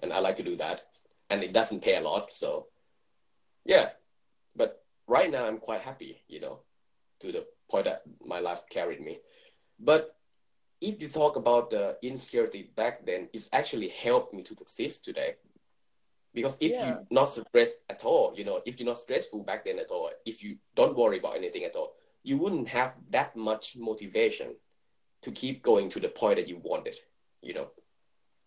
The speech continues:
Speaker 1: So I would say that it's a kind of good thing, but of course, if you have it too much and no way out, that, that gonna be like a death trap for you, I think.
Speaker 2: Yeah, that's
Speaker 1: Yeah.
Speaker 2: gonna be very stressful.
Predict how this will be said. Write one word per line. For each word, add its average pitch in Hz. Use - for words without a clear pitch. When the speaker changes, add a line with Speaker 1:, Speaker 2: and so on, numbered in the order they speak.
Speaker 1:
So 113
I 110
would 127
say 104
that 110
it's -
a -
kind 95
of -
good -
thing, 101
but -
of 123
course, 104
if 131
you 110
have 113
it -
too 139
much -
and 87
no 104
way 101
out, 95
that, 92
that 92
gonna 90
be 82
like 82
a 65
death 95
trap -
for -
you, 76
I -
think. 67
Speaker 2:
Yeah, 196
that's 240
Speaker 1:
Yeah. -
Speaker 2:
gonna 202
be 190
very 180
stressful. 175